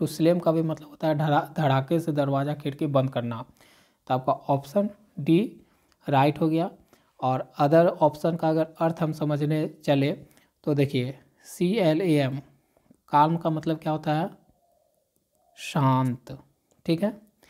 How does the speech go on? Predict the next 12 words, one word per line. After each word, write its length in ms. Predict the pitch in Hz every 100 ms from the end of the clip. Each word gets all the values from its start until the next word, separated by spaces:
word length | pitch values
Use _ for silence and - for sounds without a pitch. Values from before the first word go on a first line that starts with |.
| _ _ _ -
और 520 | 131 127 127 123 _ _ _ _ _ _ _ _ - 156
एसटीआरआईके, 1700 | 131 - 160 160 147 147 147 151 143 - _ _ 165 147 135 160
स्ट्राइक 420 | - - 151 156
का 80 | 170
मतलब 320 | 160 - 160
क्या 100 | 170
होता 220 | 156 156 165
है? 380 | 175 185 - _ _ _ _ _ _ _ _ _ _ _ _ _ _ _ _ _ _ _ _ _
प्रहार 640 | 151 139 143 135 143 - - _ _ _ _ _ _ _ _ _ _ _ _ _ -
करना, 560 | 139 131 135 139 - _ _ _ -
ठीक 160 | 170
ना। 180 | 185